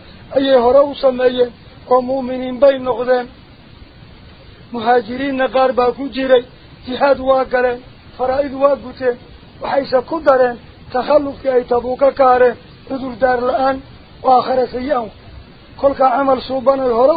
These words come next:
u sameeyeen, iyo mid xun oo kaaridii Tabuuka ayay isku dareen. Haddana waxay isku daba qabteen inay inta iyagii isgarteen, lafahoodii ganaaxeen, mid walba xarig intuu soo qaatay,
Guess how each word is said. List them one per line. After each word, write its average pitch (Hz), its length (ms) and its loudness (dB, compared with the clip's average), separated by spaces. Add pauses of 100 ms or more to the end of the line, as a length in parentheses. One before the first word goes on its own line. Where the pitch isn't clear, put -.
u - 20 -12
sameeyeen, 254 560 0 (380)
iyo 285 220 2
mid 339 200 -4 (100)
xun 277 140 -4 (420)
oo 247 100 2
kaaridii 240 500 0
Tabuuka 240 460 0 (460)
ayay 269 280 2
isku 339 220 -12 (100)
dareen. 254 280 2 (360)
Haddana 254 340 -4
waxay 254 360 0
isku 254 180 -12 (100)
daba 247 220 0 (100)
qabteen 247 520 2 (560)
inay 277 220 -2 (100)
inta 247 200 -2 (120)
iyagii 277 360 0
isgarteen, 240 520 -2 (400)
lafahoodii 269 640 0
ganaaxeen, 262 500 -2 (340)
mid 302 100 -4
walba 262 320 2
xarig 285 220 0
intuu 262 240 -10
soo 277 260 4
qaatay, 254 320 0